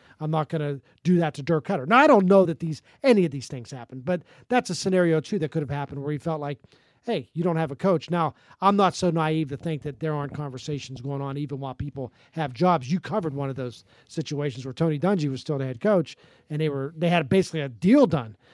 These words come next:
with Bri-, with, uh, Bill Parcells, and, and then that whole thing fell apart. But as far as Rick is, let's get back to that first scenario where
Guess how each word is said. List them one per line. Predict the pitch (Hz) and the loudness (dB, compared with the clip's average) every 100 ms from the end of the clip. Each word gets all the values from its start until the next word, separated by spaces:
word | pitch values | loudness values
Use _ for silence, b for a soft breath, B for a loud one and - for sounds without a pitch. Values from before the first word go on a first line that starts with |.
| b - | b -4
with | 156 - | -2 0
Bri-, | 165 170 | 0 0
with, | 165 151 156 | -2 -4 -4
uh, | 135 | -4
Bill | 120 143 | -2 -4
Parcells, | 143 123 - 131 110 131 | -4 -8 -8 -10 -10 -12
and, | 151 | -10
and | 135 131 | -10 -8
then | 135 131 | -8 -8
that | 120 | -8
whole | 120 123 | -8 -10
thing | 139 123 | -10 -12
fell | 139 123 | -10 -12
apart. | 120 143 127 - B B B B _ | -8 -10 -10 -16 B B B B _
But | 220 226 | 4 4
as | 196 | 4
far | - 330 330 | 6 8 8
as | 202 | 4
Rick | 269 262 214 | 2 4 0
is, | - | 0
let's | 214 - | -2 0
get | 226 - | 0 2
back | 208 - | 0 0
to | 170 | -2
that | 156 | -2
first | - 190 196 - | -2 0 0 0
scenario | 160 147 139 131 135 | -4 -2 -2 -4 -4
where | 135 151 143 | -2 0 -2